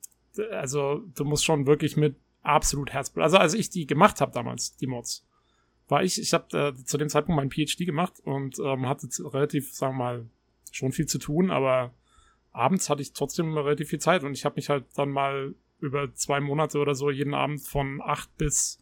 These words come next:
nachts um drei hingesetzt und hab an dem Zeug rumprogrammiert. Und, ähm, und die Zeit hast du halt irgendwann nicht mehr, also, äh, oder auch einfach den,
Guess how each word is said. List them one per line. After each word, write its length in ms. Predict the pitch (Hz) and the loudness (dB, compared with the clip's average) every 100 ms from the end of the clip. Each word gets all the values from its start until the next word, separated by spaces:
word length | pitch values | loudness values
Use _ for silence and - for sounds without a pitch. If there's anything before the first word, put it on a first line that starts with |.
| _ _ _ - | _ _ _ -4
nachts 300 | 143 - - | -4 -2 -4
um 100 | 151 | -4
drei 340 | - 135 139 | 0 2 2
hingesetzt 560 | 139 156 156 165 160 - | 2 0 -2 -4 -6 -6
und 120 | 143 | -2
hab 180 | 143 - | -2 0
an 120 | 156 | 0
dem 140 | 151 147 | 0 -2
Zeug 260 | - 165 | -2 0
rumprogrammiert. 640 | 139 131 131 135 123 123 - _ _ _ _ _ _ _ - | -2 -2 -2 -2 -6 -8 -12 _ _ _ _ _ _ _ -12
Und, 280 | 139 131 120 | -8 -6 -6
ähm, 560 | 131 123 120 120 117 - - | -4 -4 -4 -6 -10 -8 -2
und 140 | 127 | 0
die 80 | 135 | 2
Zeit 220 | - 135 | 2 0
hast 180 | 117 - | 0 -2
du 40 | |
halt 140 | 120 123 | -4 -4
irgendwann 240 | 117 113 | -8 -10
nicht 140 | 117 - | -10 -10
mehr, 240 | 117 120 | -12 -12
also, 440 | 123 113 117 113 117 _ _ _ _ 143 | -14 -14 -14 -18 -20 _ _ _ _ -20
äh, 40 | |
oder 420 | 123 120 135 127 | -16 -10 -6 -4
auch 140 | 131 135 | -6 -8
einfach 280 | 131 131 | -8 -8
den, 400 | - 131 120 117 | -6 -8 -6 -10